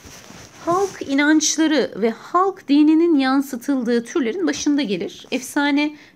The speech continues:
yakın veya uzak geçmişteki bir dönemde yer alan ve anlatılanların gerçek olduğuna inanıldığı anlatılardır.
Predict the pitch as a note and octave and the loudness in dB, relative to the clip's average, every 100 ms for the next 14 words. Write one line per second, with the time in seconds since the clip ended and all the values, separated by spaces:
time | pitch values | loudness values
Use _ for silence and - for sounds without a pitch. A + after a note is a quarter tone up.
0 | - G3 D4 - F4+ D#4+ B3 A3+ G#3+ A3+ | -6 -2 -2 -2 -2 0 0 0 -2 -2
1 | A3 C#4+ C#4+ B3 - B3+ - B3+ B3 A#3+ | -2 -4 -4 -10 -6 -8 -8 -8 -6 -4
2 | G#3 A3+ B3 B3+ B3 B3 B3+ G#3+ F3 D3+ | -2 -2 -2 -4 -4 -4 -2 -2 -4 -6
3 | - G3+ A3+ C4 C#4 C#4+ C#4+ C#4 C#4+ C#4+ | -8 -6 -4 -4 -2 -2 0 0 0 0
4 | B3 B3 C4+ C4+ F4+ E4 D4 B3 C4 C#4+ | 0 0 -2 -4 -6 -2 -2 -2 -2 -2
5 | C4 B3 B3+ A#3 C4 A#3 F#3+ E3+ - D#3 | -2 -4 -6 -4 -2 -2 -2 -6 -6 -6
6 | D3 - - - | -6 -8 -14 -20